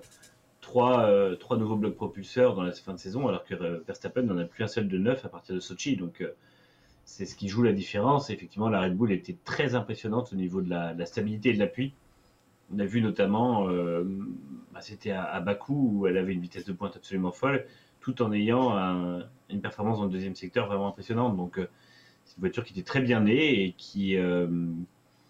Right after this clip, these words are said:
qui a surpris Mercedes. Et puis, ouais, effectivement, ça l'a mené au,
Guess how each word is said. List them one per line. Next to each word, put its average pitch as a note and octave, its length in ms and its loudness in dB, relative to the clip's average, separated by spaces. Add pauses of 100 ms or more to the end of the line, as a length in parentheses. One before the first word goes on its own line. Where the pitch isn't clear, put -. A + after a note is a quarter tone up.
(540)
qui - 80 -10
a A2+ 40 -6
surpris - 300 -2
Mercedes. A2+ 540 2
Et G#2+ 60 -4
puis, - 180 -8
ouais, G#2+ 140 0
effectivement, A#2 440 -6
ça F#2+ 140 -8
l'a F2 100 -2
mené F2+ 380 -4
au, D#2+ 280 -12